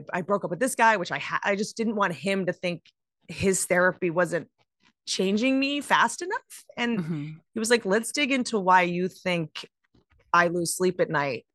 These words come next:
Speaker 1: thinking I'm a bad therapist instead of you prioritizing your health, you know, mental health," you know, and I, I, you know, it's part of the reason I, I don't do a lot of things that would qualify as self-care. Um,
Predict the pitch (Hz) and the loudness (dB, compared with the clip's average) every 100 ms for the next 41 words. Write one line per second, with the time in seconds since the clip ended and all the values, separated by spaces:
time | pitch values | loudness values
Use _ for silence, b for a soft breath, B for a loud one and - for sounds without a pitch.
0 | b b _ _ _ - - 180 170 165 | b b _ _ _ -6 0 0 2 2
1 | 156 151 156 147 160 156 147 139 160 - | 2 6 6 6 4 4 2 -2 -4 -4
2 | 147 143 147 151 151 139 98 - _ _ | -2 -2 -2 0 2 0 -2 -8 _ _
3 | - _ - 180 156 160 160 135 147 147 | -20 _ -2 0 2 0 0 -2 -4 -4
4 | 143 113 - - 170 - - - - - | -4 -8 -10 2 4 4 -2 -14 -12 -14
5 | - - 175 135 147 143 143 156 135 - | -8 0 2 4 2 -2 0 4 4 4
6 | - 196 156 156 156 156 B B B _ | 2 4 6 4 2 -2 B B B _
7 | 151 160 160 - - - - 185 170 - | 4 6 4 -2 -8 -6 2 4 4 2
8 | 190 180 185 185 165 151 165 175 170 160 | 2 2 2 0 -2 -2 -4 -4 -2 -2
9 | 156 202 180 175 156 151 - 143 - - | 4 4 4 -2 -8 -6 -4 -4 -4 -4
10 | 165 156 - 160 147 139 - 139 - - | -2 0 2 2 2 -2 -2 -4 -4 0
11 | 190 170 90 - B B B 175 170 165 | 2 2 0 -8 B B B 4 4 4
12 | 160 | 0